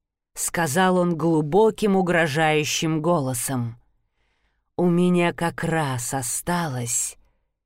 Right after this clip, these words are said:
несколько запасных тел». Камень впитал его кровь, и мавзолей затрясся. Мы с Лиамом в ужасе наблюдали за тем, как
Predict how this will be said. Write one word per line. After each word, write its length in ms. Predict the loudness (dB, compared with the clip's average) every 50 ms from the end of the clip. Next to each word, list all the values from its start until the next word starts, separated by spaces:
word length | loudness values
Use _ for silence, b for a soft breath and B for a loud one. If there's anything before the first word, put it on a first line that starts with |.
| _ -6
несколько 960 | -2 0 2 2 4 2 2 0 0 -2 -4 -2 -2 -2 -2 -2 -4 -4 -4
запасных 960 | -4 -2 -2 -2 -2 0 -2 -2 0 -2 -2 -2 -2 0 -2 -2 -4 -6 -12
тел». 680 | -14 -10 -8 -6 -4 -4 -4 -4 -6 -6 -10 -16 _ _ _ _ _ _ _ _ _ _ _ _ _ _ _ _ _ _ _ _ _ _ _ _ _ _ _ _ _ _ _ _ _ _ _ _
Камень 440 | -2 0 2 4 4 4 2 0 0
впитал 540 | -2 -6 -4 -2 -2 0 2 2 2 2 2
его 260 | 2 2 2 2 0
кровь, 540 | 0 0 0 2 2 2 2 0 -2 -8 -16 B B B B B B B
и 120 | B 2 4
мавзолей 720 | 4 4 4 2 0 0 2 2 2 2 2 0 0 0
затрясся. 840 | -2 -2 -2 -2 -2 -2 -4 -4 -4 -4 -4 -4 -6 -6 -6 -8 -10 -10 -14 _ _ _ _ _ _ _ _ _ b b b b b b b
Мы 240 | 0 2 4 4 2
с 140 | 2 0 -2
Лиамом 560 | 0 2 2 2 2 2 2 2 2 0 0
в 120 | 0 2
ужасе 400 | 2 2 2 0 -2 -2 -2 -2
наблюдали 520 | -2 -2 0 0 0 2 2 2 2 2 0
за 180 | 0 -2 -2
тем, 340 | -2 0 0 2 2 2 -2
как 220 | -2 -4 -4 -4